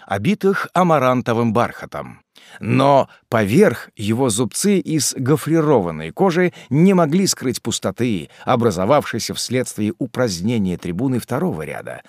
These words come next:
предназначавшейся до империи для журналистов и для публики.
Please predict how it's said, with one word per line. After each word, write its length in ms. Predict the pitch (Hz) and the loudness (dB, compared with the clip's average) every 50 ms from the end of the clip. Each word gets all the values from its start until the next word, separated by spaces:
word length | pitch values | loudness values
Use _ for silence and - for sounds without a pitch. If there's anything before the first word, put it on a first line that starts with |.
| _ - _ _ | _ -20 _ _
предназначавшейся 1200 | 143 151 143 113 113 120 101 80 85 80 - - - 170 165 - - 156 139 - - 151 147 - - - - | -2 0 0 0 0 0 -2 -2 -4 -6 -4 -2 -2 -2 -2 -2 -6 -6 -6 -4 -4 -6 -6 -8 -10 -14 -12
до 180 | 107 107 127 113 | -4 -2 0 0
империи 640 | 98 92 - - 143 147 147 147 147 147 143 127 - - - - | 0 0 -2 0 0 0 2 2 2 2 0 0 -4 -8 -12 -8
для 220 | 104 120 120 117 | -4 0 0 0
журналистов 800 | 92 98 101 87 87 80 78 107 180 180 - - - 180 175 - - - - | 0 0 0 -2 -2 -2 -2 0 0 -2 -2 -2 -2 -4 -4 -4 -10 -20 -16
и 240 | _ - 104 104 104 | _ -8 -6 -4 -4
для 220 | 196 - 104 127 | -4 -4 -6 -6
публики. 600 | - - 87 69 - - - - - - - - | -6 -8 -10 -10 -10 -12 -16 -16 -18 -20 -20 -20